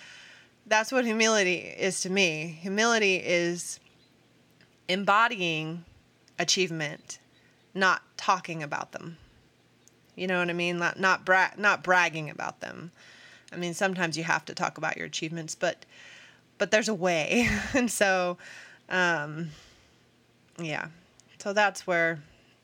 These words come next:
I lie on that one. But, um,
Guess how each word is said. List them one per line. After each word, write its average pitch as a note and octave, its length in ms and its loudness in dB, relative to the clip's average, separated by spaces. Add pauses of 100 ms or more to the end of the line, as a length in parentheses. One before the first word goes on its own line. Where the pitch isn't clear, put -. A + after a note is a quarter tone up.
(300)
I E3 100 -8
lie E3+ 300 -2
on E3 140 -6
that E3 240 -8
one. D#3+ 200 -8
But, D#3 220 -4 (1200)
um, F3 560 0